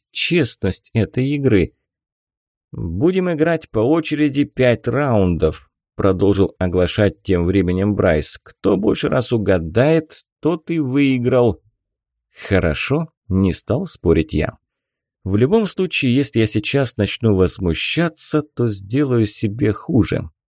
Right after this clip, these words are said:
Очень сомневаюсь, что молодая девушка, которая, собственно, и стояла за этими наперстками, не будет подыгрывать своему боссу. Разумеется, что первый ход был предоставлен хозяину этого места.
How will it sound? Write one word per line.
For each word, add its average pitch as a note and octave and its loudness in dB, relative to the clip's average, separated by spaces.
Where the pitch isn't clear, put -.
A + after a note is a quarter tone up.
Очень - -2
сомневаюсь, E2+ -2
что - -2
молодая G2 2
девушка, F#2+ 0
которая, G#2 0
собственно, - 0
и G2+ 0
стояла G#2 0
за F#2+ 2
этими F2 0
наперстками, C3 -2
не D3+ 0
будет D#3+ -2
подыгрывать G2+ -2
своему A#2 -2
боссу. G2+ 0
Разумеется, F#3+ 0
что - -2
первый E3+ 0
ход F3 -2
был D#3 2
предоставлен E3 -2
хозяину B2 -2
этого A#2 0
места. - -4